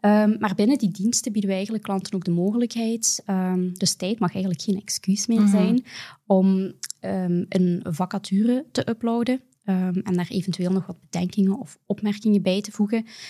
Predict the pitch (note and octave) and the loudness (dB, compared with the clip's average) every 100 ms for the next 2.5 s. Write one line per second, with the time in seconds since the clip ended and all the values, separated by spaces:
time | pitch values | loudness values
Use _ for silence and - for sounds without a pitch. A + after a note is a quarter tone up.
0 | - - G3+ G#3+ - B3 A#3+ A3+ - G3 | -8 -4 0 0 2 2 2 0 -2 -2
1 | F#3+ G#3 G3+ F#3+ F#3+ F3+ G3+ G#3 F#3 E3+ | 0 -2 -2 -2 0 0 0 -2 0 0
2 | - - F3+ C4 | 0 -2 -2 -4